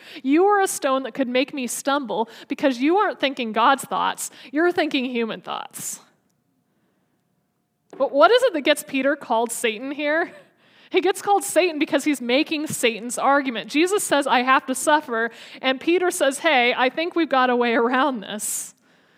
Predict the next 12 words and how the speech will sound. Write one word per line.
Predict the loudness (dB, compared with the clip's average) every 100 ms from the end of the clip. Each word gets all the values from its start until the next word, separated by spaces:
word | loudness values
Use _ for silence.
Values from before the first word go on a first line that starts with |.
| _ _ _ _ _ _ _ _ _ _
No, | 2 2 4
nobody | 4 4 4
likes | 6 4 2 -4
to | -8
suffer. | 0 2 2 -2 -12 -16 -20 -6
E-, | -2 2
everybody | 2 2 2 2 2 -2 -6
would | -2 -2
like | 2 0 2
to | 0 2
opt | 4 4 2 0
out | 4 4 4 0 -12